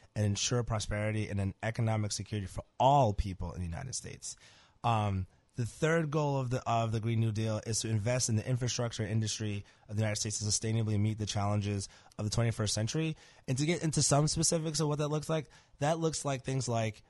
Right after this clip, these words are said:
projects on the scale of the Hoover Dam. We're talking about projects where, for one thing, is something we're eventually gonna have to do is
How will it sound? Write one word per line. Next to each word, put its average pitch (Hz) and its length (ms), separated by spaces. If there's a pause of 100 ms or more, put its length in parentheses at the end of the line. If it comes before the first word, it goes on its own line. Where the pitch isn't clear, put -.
(260)
projects 131 580
on 123 180
the 127 100
scale 117 420
of 101 100
the 101 120
Hoover 101 280
Dam. 85 360 (240)
We're 127 120
talking 147 180
about 131 140
projects 123 420
where, 107 360 (180)
for - 120
one 165 220
thing, 120 340
is 107 380 (300)
something 170 340
we're 135 160
eventually 113 380
gonna 151 220
have 156 180
to 165 80
do 160 260 (340)
is 110 440